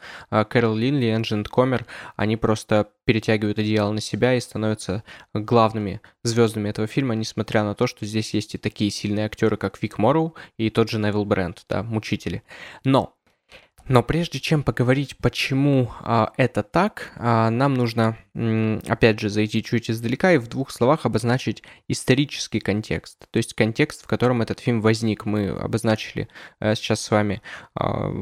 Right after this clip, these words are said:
контекст, э, скажем, культурный, то, что, конечно, вышло «Избавление», и, а, наверняка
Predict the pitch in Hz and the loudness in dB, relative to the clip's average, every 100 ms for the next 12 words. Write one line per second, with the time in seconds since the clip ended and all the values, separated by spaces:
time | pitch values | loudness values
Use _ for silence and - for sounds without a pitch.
0 | - 117 110 107 - - 107 101 101 - | -4 -2 0 -2 -4 -4 -2 -2 -6 -6
1 | 101 104 - 113 208 220 120 107 - 104 | -4 0 0 4 4 4 0 -6 -8 -10
2 | - 107 110 113 107 - 110 110 113 135 | -2 0 0 -2 -4 0 0 2 2 2
3 | 175 143 107 107 107 110 104 - - - | 2 2 0 0 0 0 0 -4 -16 -4
4 | 101 101 101 101 110 107 113 107 131 127 | 0 2 0 0 0 0 -2 0 2 2